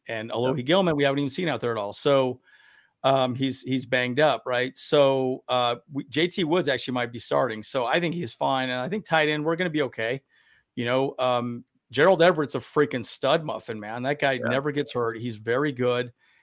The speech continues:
Speaker 1: And Stone Smart looks good. So, and then, and then you got Parham, who's just a tall tree, but man, like, the guy's gotta figure out how to catch a ball. Um,
Speaker 2: Yeah.
Speaker 1: but yeah, those are, those are some things that I, just my general thoughts on that.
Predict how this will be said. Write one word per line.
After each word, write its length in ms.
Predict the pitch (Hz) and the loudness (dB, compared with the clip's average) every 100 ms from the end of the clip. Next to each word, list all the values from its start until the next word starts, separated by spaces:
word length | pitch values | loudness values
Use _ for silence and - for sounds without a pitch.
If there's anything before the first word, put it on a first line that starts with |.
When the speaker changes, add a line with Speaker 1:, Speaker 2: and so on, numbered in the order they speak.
| _ 147 | _ -8
Speaker 1:
And 80 | |
Stone 280 | - 233 233 | 0 4 4
Smart 320 | 233 262 302 | 4 2 2
looks 180 | 185 135 | 0 -2
good. 260 | - 110 104 | -4 -4 -2
So, 460 | - 185 156 131 - _ _ _ _ _ 165 | 4 6 6 2 -6 _ _ _ _ _ 2
and 100 | 185 | 4
then, 140 | 208 | 4
and 100 | 185 | 2
then 80 | 180 | 2
you 60 | 165 | 4
got 140 | 156 | 4
Parham, 520 | 196 220 180 175 190 | 4 4 6 4 4
who's 300 | 175 165 147 | 4 2 0
just 240 | - 165 151 | -2 -4 -4
a 40 | |
tall 380 | - 160 160 147 | 2 6 6 4
tree, 520 | - 165 180 147 139 | 0 2 4 4 0
but 340 | 127 135 131 - | 2 2 2 -4
man, 360 | 131 143 117 117 | -4 -2 -4 -6
like, 240 | 117 113 _ | -6 -6 _
the 80 | 117 | -6
guy's 240 | 135 147 | 0 0
gotta 160 | 156 135 | 0 0
figure 240 | 143 135 | 0 2
out 80 | 135 | 2
how 160 | 127 131 | 2 0
to 180 | 113 - _ | -2 -6 _
catch 220 | - 139 | -2 -2
a 60 | 117 | -2
ball. 520 | 117 139 135 120 117 _ _ _ _ - - | 0 2 2 0 -6 _ _ _ _ -12 -2
Um, 420 | 123 123 120 110 - _ | 0 0 0 -6 -12 _
Speaker 2:
Yeah. 100 | - - - _ _ | -18 -16 -20 _ _
Speaker 1:
but 240 | 131 123 _ | -4 -4 _
yeah, 160 | 139 123 - | -2 -2 0
those 240 | 170 185 | 2 4
are, 120 | 170 | 4
those 200 | 170 185 | 2 2
are 60 | 147 | 2
some 160 | 165 135 | -2 -2
things 200 | 139 117 | -2 -2
that 100 | 120 | -4
I, 80 | |
just 320 | 120 - 131 131 | -4 -8 -6 -4
my 80 | |
general 240 | 110 113 104 | -4 -6 -6
thoughts 260 | 107 104 | -6 -6
on 100 | 104 104 | -8 -10
that. 180 | 107 | -12